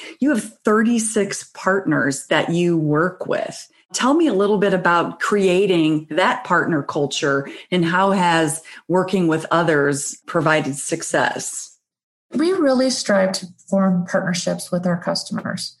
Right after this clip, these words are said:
Speaker 2: And just like those partnerships with our customers, we strive to, s-, to form those same partnerships with our manufacturers and partners.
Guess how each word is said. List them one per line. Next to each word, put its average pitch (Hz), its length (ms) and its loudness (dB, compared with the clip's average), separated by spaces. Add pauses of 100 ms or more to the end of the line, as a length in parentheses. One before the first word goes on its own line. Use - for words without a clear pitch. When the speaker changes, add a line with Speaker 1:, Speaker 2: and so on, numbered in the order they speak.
(220)
Speaker 2:
And 202 100 0
just 262 240 0
like 294 160 -2
those 240 140 0
partnerships 202 640 -2
with 190 140 -2
our 180 140 -2
customers, 202 580 0
we 202 140 0
strive 202 360 0
to, 190 40 -4
s-, - 400 -6
to - 160 -4
form 196 240 -2 (120)
those 180 220 -2
same 208 500 0
partnerships 175 800 -2
with 180 480 0 (200)
our 170 560 0 (340)
manufacturers 190 1160 0 (540)
and 185 160 0
partners. 175 760 -2